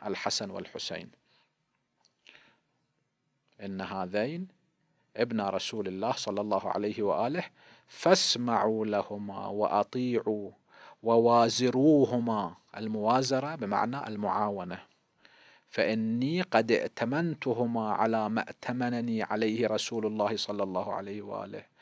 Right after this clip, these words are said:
مما ائتمنه الله عليه من خلقه ومن غيبه ومن دينه الذي ارتضاه لنفسه". يعني نفس الشيء اللي الله أعطاه للرسول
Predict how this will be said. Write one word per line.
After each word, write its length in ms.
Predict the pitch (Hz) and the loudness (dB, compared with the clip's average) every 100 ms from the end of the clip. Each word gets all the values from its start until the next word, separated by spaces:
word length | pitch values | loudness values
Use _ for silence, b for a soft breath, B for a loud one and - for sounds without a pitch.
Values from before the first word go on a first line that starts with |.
| B B B | B B B
مما 540 | 127 165 165 143 139 90 | 4 6 6 6 4 4
ائتمنه 600 | - 135 151 170 147 139 | 2 2 4 6 6 4
الله 340 | 127 139 139 117 | 4 4 6 6
عليه 520 | 120 120 117 - - B B _ | 4 4 2 -2 -14 B B _
من 180 | 110 104 | -4 -2
خلقه 640 | - 135 139 143 139 156 170 | 2 2 2 0 -2 -2 -2
ومن 320 | 113 107 104 | -2 -2 -2
غيبه 640 | 120 151 143 147 170 196 b b b - | 2 2 2 -2 -2 -4 b b b -4
ومن 360 | 110 113 107 107 | 0 0 0 0
دينه 360 | 131 127 107 | 0 0 0
الذي 360 | 101 101 98 98 | -2 -2 -2 -4
ارتضاه 600 | - - 95 120 143 143 | -6 -8 -4 -4 -4 -6
لنفسه". 560 | 98 92 - - 92 - - B B B B - | -8 -10 -8 -6 -8 -12 -18 B B B B -6
يعني 160 | 107 | -2
نفس 280 | 175 240 - | -2 -2 -2
الشيء 460 | 131 - - 117 104 | 0 0 -4 -4 -6
اللي 280 | 110 113 110 | -2 -2 0
الله 300 | 123 143 120 | -2 -2 0
أعطاه 340 | - - 139 | -2 -2 -2
للرسول 680 | 127 110 104 - 107 120 | -2 -2 -4 -6 -10 -14